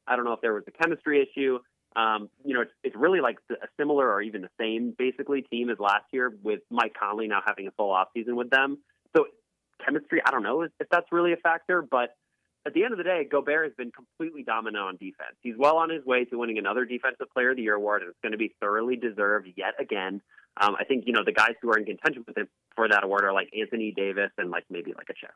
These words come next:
Holmgren or something, right? Like, but, but Gobert right now is far and away above those two, in my mind at least. Um,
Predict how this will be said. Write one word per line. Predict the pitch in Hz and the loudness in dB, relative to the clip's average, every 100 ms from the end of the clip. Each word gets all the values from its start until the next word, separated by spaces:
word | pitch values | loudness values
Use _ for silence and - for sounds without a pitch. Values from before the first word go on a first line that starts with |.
| - | -10
Holmgren | 90 90 90 | -8 -6 -6
or | - | -4
something, | - - 76 | -6 -4 2
right? | 95 107 | 4 6
Like, | 117 - - _ _ _ | 4 0 -12 _ _ _
but, | 123 147 131 - | 2 2 2 -2
but | 135 147 123 | 4 4 4
Gobert | 156 143 156 156 | 2 4 4 2
right | 131 | 0
now | 120 120 104 | 0 -2 -2
is | - | -2
far | 110 107 | 0 0
and | |
away | 101 101 95 | 0 -4 -4
above | 90 98 95 - | -2 -4 -4 -4
those | 95 92 - _ - | -6 -6 -12 _ -10
two, | 92 87 | -8 -6
in | 90 | -2
my | 92 | -2
mind | 90 87 85 | 0 -4 -6
at | 76 | -12
least. | 90 87 - _ - | -14 -16 -18 _ 0
Um, | 98 92 | 0 0